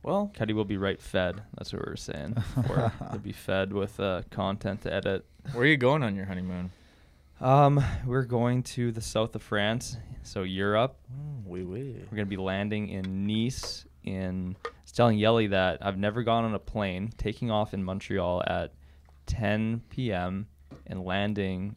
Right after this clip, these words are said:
Speaker 2: in Nice at ten A M, which is gonna be really
Speaker 1: Oh,
Speaker 2: weird.
Speaker 1: you don't leave North America till ten
Speaker 2: P M
Speaker 1: tonight?
Speaker 2: tonight. Yeah,
Speaker 3: Wow.
Speaker 2: I think so. Yeah.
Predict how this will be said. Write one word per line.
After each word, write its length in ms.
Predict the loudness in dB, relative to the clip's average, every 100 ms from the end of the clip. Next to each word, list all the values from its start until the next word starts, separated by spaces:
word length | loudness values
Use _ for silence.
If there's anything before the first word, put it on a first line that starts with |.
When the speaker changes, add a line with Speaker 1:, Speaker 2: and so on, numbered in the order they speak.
| -8
Speaker 2:
in 260 | -6 -2
Nice 300 | -2 -2 -4 -6
at 160 | -6
ten 180 | -6 -4
A 180 | -6 -6
M, 200 | -8 -10 -20 -20 -20 -20 -20 -18
which 180 | -14 -12
is 100 | -8
gonna 120 | -6
be 100 | -4
really 220 | -2 0
Speaker 1:
Oh, 100 | 4
Speaker 2:
weird. 100 | 4
Speaker 1:
you 60 | 4
don't 160 | 2 2
leave 420 | 2 0 -2 -4
North 280 | -2 -2 -4
America 380 | -6 -6 -8 -8
till 220 | -8 -8
ten 420 | -8 -6 -6 -8 -12 -20 -20
Speaker 2:
P 220 | -8 -4
M 140 | -4 -4
Speaker 1:
tonight? 460 | -4 -2 -2 -4
Speaker 2:
tonight. 160 | -4 2
Yeah, 140 | 4 4
Speaker 3:
Wow. 180 | 2 -2
Speaker 2:
I 100 | -4
think 240 | -4 -6
so. 260 | -4 -4 -6 -6
Yeah. 220 | -4 -4